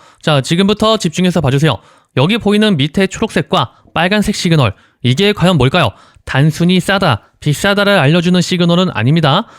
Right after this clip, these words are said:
자, 전 세계 코인 시장을 주무르는 기관 투자자들이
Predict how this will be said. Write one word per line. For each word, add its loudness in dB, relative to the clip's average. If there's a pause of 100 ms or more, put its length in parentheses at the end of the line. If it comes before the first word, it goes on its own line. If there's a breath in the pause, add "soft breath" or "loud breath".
(200 loud breath)
자, 0
전 2
세계 0
코인 0
시장을 0
주무르는 2
기관 0
투자자들이 0